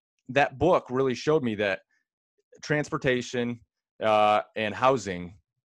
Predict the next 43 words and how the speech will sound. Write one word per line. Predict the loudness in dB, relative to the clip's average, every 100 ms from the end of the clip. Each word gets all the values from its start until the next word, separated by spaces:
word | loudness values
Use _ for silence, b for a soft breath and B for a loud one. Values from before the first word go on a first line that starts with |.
| _ -4
make | -2 0
up | 0 -2 -4
over | -4 -2
fifty | -6 -8 -10
percent | -8 -6 -6
of | -6
your | -6
budget. | -6 -6 -14 _ _ _ _ _ _ _ -4
And | -4 0
so | 4 4 4 2 -2
if | -8 -2
you | 0
look | 0 2
at, | 4 4 2 _ -2
like, | 0 0 0
Mister | -6 -4
Money | -4 -2
Mustache | -2 -2 -2 -2 -2
has, | -4 -2 -2 -6 b b b
uh, | 0 2 2 0
an | -6
example | -2 -2 -2 -2 0 0
of, | -2 -6 -6
uh, | -4 -4 -2
I, | -4
I, | -6 -8 _ _
I | -8
don't | -6 -8
remember | -8 -6 -8
exactly | -6 -8 -8 -10
what | -10
it |
is, | -8
but | -8 -6
it's |
just | -4 0
over, | 0 0
like, | -2 -2
fifty | -8
percent. | -8 -8 -8
If | -10
you |
save | -2 0 0 0 0 0